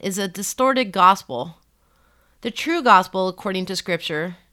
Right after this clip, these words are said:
is the good news that Christ's death and resurrection has th-, made the way for forgiveness of sin, reconciliation with God, and eternal life. See John three sixteen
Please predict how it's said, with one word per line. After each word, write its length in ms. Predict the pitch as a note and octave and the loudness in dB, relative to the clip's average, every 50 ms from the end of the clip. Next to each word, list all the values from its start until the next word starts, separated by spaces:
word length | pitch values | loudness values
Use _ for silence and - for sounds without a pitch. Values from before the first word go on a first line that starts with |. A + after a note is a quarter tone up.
| _ _ - | _ _ -14
is 160 | - F#3 F3 | -12 -10 -8
the 80 | G#3 | -6
good 220 | F#3 A3 B3+ C#4+ C4+ | -2 -2 0 0 2
news 340 | A#3+ G3+ F#3 F3+ F#3 F3+ - | 2 0 0 0 -2 -4 -4
that 160 | F#3 F3 - | -6 -6 -4
Christ's 340 | - G3+ F#3+ F#3 F3+ - - | -2 0 0 0 0 -4 -4
death 380 | - F#3 F3 F#3 A#3 - - | -2 0 2 2 0 -2 -4
and 100 | A3 A3+ | -6 -2
resurrection 760 | A3 A#3 A#3 A3 A3+ G#3 F#3 F3 - - F#3 E3 F3 F#3+ F3+ - _ _ | -2 -2 -2 0 2 2 2 2 0 -4 -6 -6 -6 -8 -10 -14 _ _
has 260 | - - F#3+ F3 F3 | -6 -6 -6 -6 -8
th-, 200 | D#3+ - D3 - - | -12 -18 -20 -14 -8
made 260 | G3+ G3+ G#3+ A3+ G3 | -4 -4 -2 0 0
the 80 | B3+ G3+ | 0 2
way 260 | G3 F3+ F3 F3 G3 | 4 4 4 2 0
for 220 | F#3+ - G3+ G3 | -2 -4 -4 -6
forgiveness 560 | F#3 - F3 E3+ F3+ F3+ F3+ A3+ A#3+ A#3 - | -4 -6 -6 -4 -4 -4 -2 -2 -2 -2 -2
of 120 | B3+ A3+ G#3 | -4 -6 -6
sin, 380 | - G3 F3 E3 E3 F3 F#3+ - _ _ _ _ _ _ _ _ _ - | -4 -2 -2 0 -2 -2 -4 -8 _ _ _ _ _ _ _ _ _ -4
reconciliation 760 | - A3 - A#3+ A#3+ - - A#3 A3 G#3+ G3+ G3 - A3+ A3+ | -4 -4 -2 -2 -4 -2 0 0 0 0 0 -2 -2 -2 -4
with 180 | A#3 A3 - - | -4 -4 -2 2
God, 380 | E3 E3 D#3+ D#3+ E3 F3+ G3 - _ _ _ _ _ _ _ - | 4 4 6 4 2 0 -6 -12 _ _ _ _ _ _ _ -6
and 120 | G#3 A3+ | -4 -2
eternal 360 | A3+ - - G#3 F#3+ F#3 F#3+ | -2 -2 -4 -4 -2 -2 2
life. 460 | G#3 B3 C4+ B3+ F#3 F#3 - - - _ _ _ _ _ _ _ _ _ _ | 4 4 4 4 4 2 -2 -8 -16 _ _ _ _ _ _ _ _ _ _
See 220 | - - - G#3+ G3+ | -12 -6 -4 -4 -2
John 240 | F#3 G3+ F#3+ F#3+ F#3+ | 0 2 2 2 0
three 180 | - G3+ G#3 | -2 -4 -6
sixteen 720 | G3 - A3 - - - - C#4+ C4+ A#3+ F#3 E3+ F#3 F3 | -4 -6 -6 -8 -8 -8 -6 -4 -4 -2 -4 -4 -8 -12